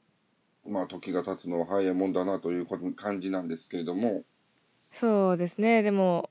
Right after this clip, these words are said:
Speaker 2: まだ若いです。
Speaker 1: ね、言ってもまだ十八やもんね。
Speaker 2: <laughs> 十代ですもん。
Speaker 1: ね、若いですよね。
Speaker 2: 若いですよ。
Speaker 1: で、まあ、自分がなおちゃんを初めて見たのが、まあ、十五歳になったばっかりの頃、十二月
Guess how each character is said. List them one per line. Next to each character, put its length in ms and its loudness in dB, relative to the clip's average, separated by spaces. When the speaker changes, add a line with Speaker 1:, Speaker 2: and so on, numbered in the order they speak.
Speaker 2:
ま 140 0
だ 120 2
若 260 0
い 60 2
で 140 2
す。 60 -12
Speaker 1:
ね、 100 0
言 140 -2
っ 20 -4
て 80 -2
も 120 4
ま 120 2
だ 140 0
十 160 4
八 380 -4
や 180 -2
も 60 0
ん 120 0
ね。 140 -2
Speaker 2:
<laughs> 400 -8
十 300 2
代 200 12
で 120 8
す 100 -4
も 380 -2
ん。 40 -8
Speaker 1:
ね、 320 -4
若 320 -10
い 100 -8
で 100 -14
す 140 -20
よ 60 -14
ね。 180 -6
Speaker 2:
若 420 -2
い 80 0
で 160 -2
す 140 -6
よ。 580 -2
Speaker 1:
で、 100 2
ま 140 2
あ、 60 2
自 260 -4
分 460 -2
が 120 -2
な 160 0
お 80 0
ち 100 -6
ゃ 100 0
ん 60 -2
を 40 -4
初 200 -2
め 80 -2
て 100 -2
見 60 -2
た 80 -6
の 60 -8
が、 60 -4
ま 120 -8
あ、 40 -6
十 440 -2
五 160 4
歳 160 -10
に 60 -8
な 80 -2
っ 40 -14
た 100 -10
ば 120 -10
っ 60 -14
か 140 -2
り 60 2
の 80 -4
頃、 180 -8
十 280 2
二 160 2
月 340 -2